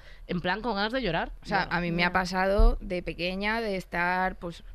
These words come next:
Speaker 2: por el centro comercial de mi barrio, ir hablando con una amiga y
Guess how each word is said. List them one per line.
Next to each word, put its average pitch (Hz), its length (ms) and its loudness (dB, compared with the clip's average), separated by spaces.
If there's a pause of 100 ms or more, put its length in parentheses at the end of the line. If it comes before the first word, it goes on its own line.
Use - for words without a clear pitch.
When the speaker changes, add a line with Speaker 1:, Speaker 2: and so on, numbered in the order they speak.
(120)
Speaker 2:
por 165 280 -6
el 160 460 -6
centro 170 240 -6
comercial 170 380 2
de 175 60 0
mi 175 100 -2
barrio, 190 340 0
ir 175 80 -4
hablando 180 300 -4
con 180 100 -6
una 185 140 -4
amiga 214 560 -2
y 170 340 -4